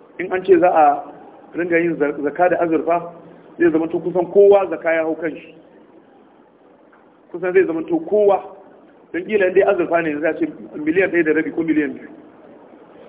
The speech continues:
Ka san ko miliyan ɗaya da rabi ko miliyan biyu, akwai mutane da yawa, har ƙananan yara kila akwai masu miliyan ɗaya.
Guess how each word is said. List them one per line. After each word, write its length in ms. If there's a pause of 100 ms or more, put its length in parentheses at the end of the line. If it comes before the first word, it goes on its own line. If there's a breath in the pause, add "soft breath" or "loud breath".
(1160)
Ka 120
san 140
ko 100
miliyan 280
ɗaya 120
da 100
rabi 160
ko 120
miliyan 300
biyu, 140
akwai 180
mutane 380
da 80
yawa, 160
har 100
ƙananan 320
yara 240
kila 220
akwai 180
masu 140
miliyan 260
ɗaya. 180